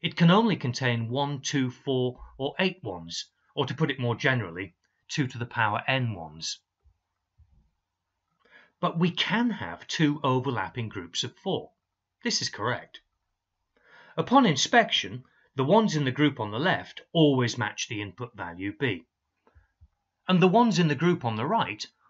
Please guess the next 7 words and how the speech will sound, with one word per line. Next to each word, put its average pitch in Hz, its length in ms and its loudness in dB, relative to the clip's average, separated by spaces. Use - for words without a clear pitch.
always 123 400 2
match 107 320 -6
the 110 140 -4
input 120 360 -8
value 98 400 -4
A. 87 260 -4
So 185 460 2